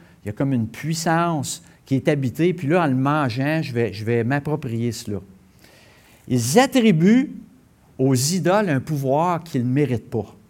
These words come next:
Et certains croyants, des croyants dans l'Église, étaient horrifiés à l'idée de mélanger, de, ils allaient mélanger une divinité étrangère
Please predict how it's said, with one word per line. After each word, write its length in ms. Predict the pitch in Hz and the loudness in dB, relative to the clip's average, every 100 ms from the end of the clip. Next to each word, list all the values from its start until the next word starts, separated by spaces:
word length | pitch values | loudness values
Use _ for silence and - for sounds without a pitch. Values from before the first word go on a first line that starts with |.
| _ _ _ _ _ _ _ | _ _ _ _ _ _ _
Et 80 | 123 | -4
certains 580 | 120 - 262 - 254 285 | -2 0 0 2 2 2
croyants, 600 | 240 190 160 135 147 196 - - - - _ _ _ _ _ _ _ _ | 2 4 4 4 0 -2 -8 -20 -20 -20 _ _ _ _ _ _ _ _
des 100 | 120 | -6
croyants 300 | - 131 185 | -2 0 2
dans 120 | 170 | 2
l'Église, 380 | 127 117 202 165 | 2 2 0 0
étaient 280 | 135 190 - | 0 -2 0
horrifiés 680 | 233 220 208 - 185 247 - | 0 0 -2 -2 0 0 0
à 100 | 143 | 0
l'idée 440 | 147 160 139 220 220 | 2 0 0 0 0
de 140 | 156 | 0
mélanger, 1000 | 127 202 247 202 156 131 120 143 196 208 - - _ _ _ _ _ _ - | 0 0 0 0 0 -2 0 0 0 -4 -12 -20 _ _ _ _ _ _ -4
de, 220 | 123 165 | -2 -2
ils 120 | 131 135 | 0 2
allaient 180 | 135 | 2
mélanger 680 | 165 233 247 180 139 156 233 - | 4 4 4 2 2 2 0 0
une 160 | 135 | 0
divinité 720 | 123 120 214 233 208 156 214 214 | 0 0 0 2 2 4 2 2
étrangère 840 | - 147 139 127 151 175 196 175 | 0 0 0 2 2 2 2 -2